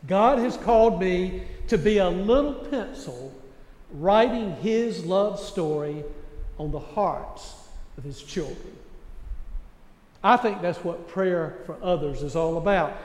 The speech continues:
That's what confessing our sin to one another is all about. That's what pulling people back into a relationship with Jesus should look like. Not being a knife that stabs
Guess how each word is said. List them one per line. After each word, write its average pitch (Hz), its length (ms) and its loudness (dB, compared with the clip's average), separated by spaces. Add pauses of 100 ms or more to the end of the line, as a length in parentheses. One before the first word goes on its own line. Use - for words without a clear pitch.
(120)
That's 233 240 6
what 254 240 2
confessing 202 640 -2
our 175 160 2
sin 190 580 -2 (220)
to 226 100 2
one 196 220 4
another 180 320 2
is 165 100 -2
all 180 200 2
about. 202 680 0
That's 226 300 6
what - 380 4
pulling 262 460 0
people 208 640 0 (220)
back 233 340 4
into 208 240 0
a 185 140 4
relationship 190 840 0
with 151 200 -4
Jesus 196 500 -4 (240)
should 233 280 -6
look 285 180 -2
like. 156 240 -4 (1000)
Not 196 400 4
being 208 420 0
a 170 100 0
knife 175 640 0 (640)
that 190 240 2
stabs 233 800 4